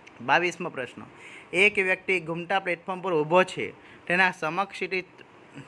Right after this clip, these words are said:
તટ્ટાર રાખેલા દરેક હાથમાં પાંચ કિલોગ્રામ વજન ધરાવે છે. પ્લેટફોર્મની કોણીય ઝડપ ત્રીસ પરિભ્રમણ પ્રતિ મિનિટ છે. આ વ્યક્તિ તેના બંને હાથ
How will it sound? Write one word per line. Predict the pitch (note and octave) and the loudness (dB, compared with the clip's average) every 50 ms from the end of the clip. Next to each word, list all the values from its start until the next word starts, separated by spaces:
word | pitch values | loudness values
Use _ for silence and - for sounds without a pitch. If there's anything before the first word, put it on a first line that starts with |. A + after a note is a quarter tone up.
| - - | 0 0
તટ્ટાર | D3 C#3 - - - E3 F3 G#3 G3+ | 0 0 0 2 6 6 6 6 4
રાખેલા | F#3+ E3 D#3+ - F#3+ F#3 F#3 F3+ | 0 -2 -4 -4 0 2 2 2
દરેક | E3 D3 D#3 F3+ G3+ G#3 G3+ F3 | 2 0 -2 0 -2 -2 -2 -4
હાથમાં | F3 E3 F3 F#3+ F3+ D#3+ - | -6 -6 -4 -2 -4 -4 -2
પાંચ | - D3+ E3 F#3 F3 | 0 0 0 0 -2
કિલોગ્રામ | - F#3 F#3+ F#3+ F#3 F#3+ F#3 F3+ | -4 -4 -4 -2 -2 -2 -2 0
વજન | E3 D#3 F3 F3+ F3 | -2 0 0 0 2
ધરાવે | E3+ E3 E3 D#3+ D#3+ D#3 | 2 4 4 4 4 2
છે. | D3+ - - A2+ F2 - - - - - - - - - - - - - | -2 -4 -10 -12 -12 -12 -18 -20 -20 -20 -20 -20 -20 -20 -20 -12 -4 0
પ્લેટફોર્મની | D3+ D#3+ E3+ E3 - - G3 G3+ G3+ G#3 G3+ | 2 2 2 0 0 0 0 0 0 -4 -4
કોણીય | G3+ F3+ D#3+ E3 F3+ F#3 G3 | -4 -4 -4 -4 -2 -2 -2
ઝડપ | F3+ F3+ F3+ F3+ F3+ E3 - - - - - - - - - | 2 4 4 6 4 4 2 -2 -18 -20 -20 -20 -16 -6 0
ત્રીસ | F#3 G3+ G#3+ G#3+ - - | 2 2 2 2 -2 -2
પરિભ્રમણ | E3+ E3 F#3 F#3+ F3 E3+ F#3 F3+ F3+ F#3 F#3 | -2 0 0 0 0 -2 -4 -2 -2 -4 -2
પ્રતિ | E3 F3 E3+ D#3+ F3 | -2 -2 0 0 0
મિનિટ | F3 E3 E3 F3+ F#3 F3 - | 0 0 -2 -2 -2 -4 -6
છે. | - D3 A2 F#2+ G2 - - - - - - - | -8 -8 -8 -8 -10 -16 -20 -20 -20 -6 2 4
આ | D#3 F#3 | 6 6
વ્યક્તિ | G3+ F#3 F#3 F3+ - - - - G3 F#3+ F#3 | 6 4 2 0 -2 -6 -2 0 2 2 2
તેના | F#3+ F3+ F3+ F3+ | 2 0 -2 -2
બંને | F3 E3 D#3 F3 F#3 F#3+ F#3+ | -2 -2 -4 -2 -2 -2 -2
હાથ | D3 E3 F3+ F3+ | -2 0 0 0